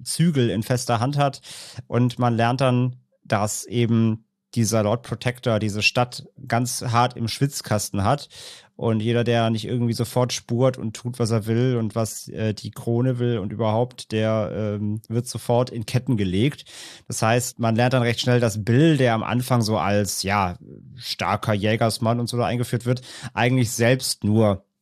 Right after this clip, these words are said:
ein Teil eines großen Zahnrads ist, der sich halt mitdrehen muss. Und wenn er das nicht vernünftig tut, dann gibt's auf den Deckel. So. Und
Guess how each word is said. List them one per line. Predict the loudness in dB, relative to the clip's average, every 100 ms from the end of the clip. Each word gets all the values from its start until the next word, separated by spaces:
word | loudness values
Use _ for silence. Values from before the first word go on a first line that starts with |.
| _
ein | -2 2 2 2 0 -4 _ _ _ _
Teil | 0 2 4 2
eines | 0 -2 -4 -8 -10 -10
großen | -2 0 0
Zahnrads | -2 2 4 2 2 2 2 -2 -6
ist, | -4 -4 -2
der | -2
sich | 0 -2
halt | -2
mitdrehen | -2 -4 0 0 2
muss. | 2 0
Und | 0
wenn | -2
er | -2
das | -4 -6
nicht | -6
vernünftig | -2 -4 -4 -6
tut, | -2 -2 -4 -18 -20 -20 -20 _
dann | 2 2 0 -4 _
gibt's | -4 -4 -4
auf | -6 -4
den | 0
Deckel. | 0 0 -6 -10
So. | -10 -10 -10 -14 _ -20 _ _
Und | 0 2 2 2 -2